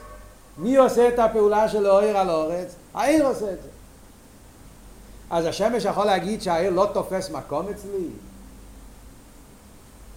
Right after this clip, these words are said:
איך אתה יכול להגיד שלא תופס מקום? הרי כל העניין שלך זה בשביל האיר.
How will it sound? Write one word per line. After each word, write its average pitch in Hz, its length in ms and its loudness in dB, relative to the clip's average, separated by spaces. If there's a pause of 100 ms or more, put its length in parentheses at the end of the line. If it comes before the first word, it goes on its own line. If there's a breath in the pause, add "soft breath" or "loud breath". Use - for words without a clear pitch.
(240)
איך 131 140 -16
אתה 170 120 -10
יכול 151 160 -8
להגיד 151 240 -8
שלא 156 180 -10
תופס 147 360 -14
מקום? 135 260 -16 (640)
הרי 165 320 -2
כל 196 160 0
העניין 214 340 -2
שלך 214 280 -2
זה 165 60 -8
בשביל 151 320 -10
האיר. 127 220 -8